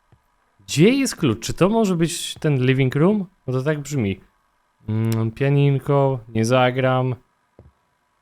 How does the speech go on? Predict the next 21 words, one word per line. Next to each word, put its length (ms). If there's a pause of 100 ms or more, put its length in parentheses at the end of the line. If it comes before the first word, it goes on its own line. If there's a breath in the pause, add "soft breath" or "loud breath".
(360)
Coś 240
tutaj, 540
komoda, 800 (240)
nie. 340 (2500)
No 80
tak 260
nic, 420
nic. 480 (2000)
Są 140
kasetki, 640
jest 220
T 80
V, 160 (520)
ale 160
T 120
V 140
bez 200
prądu 640
nie 140
będzie 440
działać. 640